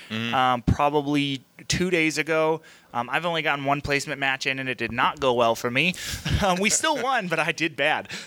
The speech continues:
Speaker 2: Um, but I know a lot of people are, were excited and waiting for competitive. It was released after,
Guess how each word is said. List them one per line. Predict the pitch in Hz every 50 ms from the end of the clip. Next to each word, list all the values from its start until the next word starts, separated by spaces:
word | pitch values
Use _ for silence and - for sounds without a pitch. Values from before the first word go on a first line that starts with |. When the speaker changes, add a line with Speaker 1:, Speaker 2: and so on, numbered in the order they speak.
| - - -
Speaker 2:
Um, | 202 202 202 196 185 156 135
but | - 202 196 185 - - - _ _ _ _ _ _ _ _ -
I | - 151
know | 165 180 190 185
a | 180
lot | 160 160 160
of | 165 156
people | 175 170 - 165
are, | 156 147
were | 147 143 147 147
excited | 139 - - - 147 151 151 151 143
and | 139 135 131
waiting | 135 135 147 147 147
for | 147 - 151
competitive. | 135 156 143 - 143 139 143 139 147 143 135
It | 135 110
was | 120 113 110
released | 123 131 139 139 131 -
after, | 147 139 135 - - 143 131 131 127